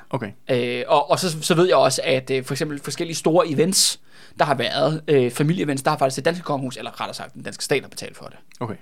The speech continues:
Speaker 2: Øh, vi-, de har holdt mange sådan ting i Danmark i deres eksilår.
Speaker 1: Ja.
Speaker 2: Når det skal være, var det, når det var lidt større, ikke?
Speaker 1: Ja, så det vil sige, at
Speaker 2: Ja.
Speaker 1: den britiske regering og den danske reg-, øh, eller den britiske og danske stat har ligesom finansieret deres underhold
Speaker 2: Ja, lige
Speaker 1: i
Speaker 2: præcis,
Speaker 1: det,
Speaker 2: ikke?
Speaker 1: i det, i det, i det her periode, hvor de
Speaker 2: Ja,
Speaker 1: er i
Speaker 2: hvor
Speaker 1: eksil.
Speaker 2: de er i eksil,
Speaker 1: Ja.
Speaker 2: ikke?
Speaker 1: Ja.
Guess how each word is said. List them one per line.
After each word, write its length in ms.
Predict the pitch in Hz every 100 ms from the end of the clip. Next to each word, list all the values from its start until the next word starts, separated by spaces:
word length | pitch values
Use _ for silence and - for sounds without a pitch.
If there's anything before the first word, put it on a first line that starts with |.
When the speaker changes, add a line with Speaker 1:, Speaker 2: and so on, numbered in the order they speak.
| - - - -
Speaker 2:
Øh, 260 | 123 120 151
vi-, 100 | 139 135 135
de 60 |
har 40 | 147
holdt 140 | 147
mange 260 | 135 135 156 -
sådan 180 | - 143
ting 220 | - 151 -
i 60 |
Danmark 340 | 131 123 131 131
i 60 | 175
deres 240 | 127 120
eksilår. 480 | 147 - 151 - - - -
Speaker 1:
Ja. 100 | 127 -
Speaker 2:
Når 100 | 147
det 60 | 131
skal 140 | 143
være, 80 | 135 160
var 120 | 143
det, 100 | 147
når 100 | 180
det 60 | 147
var 100 | 135
lidt 100 | 135
større, 340 | - - 123 202
ikke? 120 | -
Speaker 1:
Ja, 80 | 123 - -
så 160 | -
det 100 | 139
vil 80 | 135
sige, 180 | 131 123
at 60 |
Speaker 2:
Ja. 60 | 127
Speaker 1:
den 120 | 113
britiske 280 | 135 151 143
regering 220 | 127 117
og 60 | 104
den 100 | 107
danske 300 | 110 - 107
reg-, 280 | 98 - 110
øh, 40 | 92
eller 140 | 95
den 120 | 95
britiske 340 | 95 107 - 104
og 60 |
danske 260 | 101 107 -
stat 220 | - 104
har 60 | 107
ligesom 260 | 104 104
finansieret 400 | 98 104 101 120
deres 160 | 101 98
underhold 340 | 101 104 101 - -
Speaker 2:
Ja, 100 | -
lige 80 | 160
Speaker 1:
i 20 |
Speaker 2:
præcis, 240 | 156 123 123
Speaker 1:
det, 60 |
Speaker 2:
ikke? 120 | 156 120
Speaker 1:
i 20 |
det, 160 | 113
i 160 | 104 107
det, 100 | - -
i 120 | 110
det 160 | 113
her 100 | 110
periode, 300 | 101 104 104
hvor 100 | 107
de 60 | 101
Speaker 2:
Ja, 100 | -
Speaker 1:
er 40 |
i 40 | 95
Speaker 2:
hvor 100 | 135
Speaker 1:
eksil. 120 | 135
Speaker 2:
de 40 | 139
er 40 |
i 40 | 131
eksil, 260 | - 127
Speaker 1:
Ja. 60 | 139
Speaker 2:
ikke? 160 | 170
Speaker 1:
Ja. 60 | 110